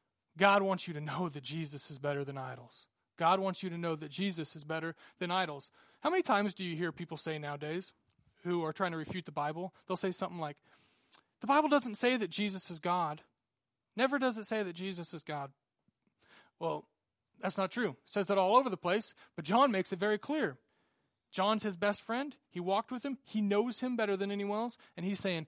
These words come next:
he is the true God. Who is? His son, Jesus Christ, and eternal life.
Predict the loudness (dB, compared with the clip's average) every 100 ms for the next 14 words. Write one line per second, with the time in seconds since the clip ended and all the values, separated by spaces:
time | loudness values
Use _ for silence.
0 | -12 -4 0 2 2 0 -4 -4 -4 0
1 | -2 -4 _ 4 6 8 4 0 0 4
2 | 2 0 -8 _ _ -8 -2 0 0 -4
3 | -6 -6 -6 -8 -8 -18 _ _ _ -10
4 | -10 -4 0 2 2 0 -2 -18 -20